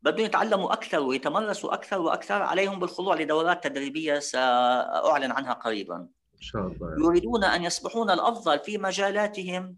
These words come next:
Speaker 1: يعني في مجال الكتابة الإبداعية أو مجال ال-، الكوبي رايتنج، الكتابة الإعلانية، كتابة الإعلانات. عليهم أن يخضعوا للكوتشنج. آه، وأنا كما أسلفت، أنا الكوتش، الكوبي رايتنج كوتش الوحيد في العالم العربي للأسباب التي ذكرتها سابقًا في
Speaker 2: إيه.
Speaker 1: هذا البودكاست.
Speaker 2: إيه.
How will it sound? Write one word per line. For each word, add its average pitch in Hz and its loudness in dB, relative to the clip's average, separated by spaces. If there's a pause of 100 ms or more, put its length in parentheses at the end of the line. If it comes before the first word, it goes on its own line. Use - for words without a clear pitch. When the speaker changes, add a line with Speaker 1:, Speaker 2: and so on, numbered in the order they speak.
(180)
Speaker 1:
يعني 113 -2
في 151 -4
مجال 156 0
الكتابة 165 -2
الإبداعية 127 0
أو 98 0
مجال 135 -2
ال-، 107 -4 (380)
الكوبي 151 -4
رايتنج، 92 -2 (640)
الكتابة 160 -2
الإعلانية، 123 -2 (300)
كتابة 135 -4
الإعلانات. 101 -6 (420)
عليهم 196 2
أن 170 0
يخضعوا 180 2
للكوتشنج. 190 -4 (880)
آه، 120 4
وأنا 180 4
كما 170 2
أسلفت، 156 -2
أنا 180 2
الكوتش، 185 -2
الكوبي 156 -2
رايتنج 170 0
كوتش 175 -4
الوحيد 135 -2
في - -8
العالم 123 2
العربي 135 2
للأسباب 139 -2
التي 117 -4
ذكرتها 120 -10
سابقًا 117 -6
في 98 -6
Speaker 2:
إيه. 98 -2
Speaker 1:
هذا 90 -8
البودكاست. 92 -16
Speaker 2:
إيه. 87 -14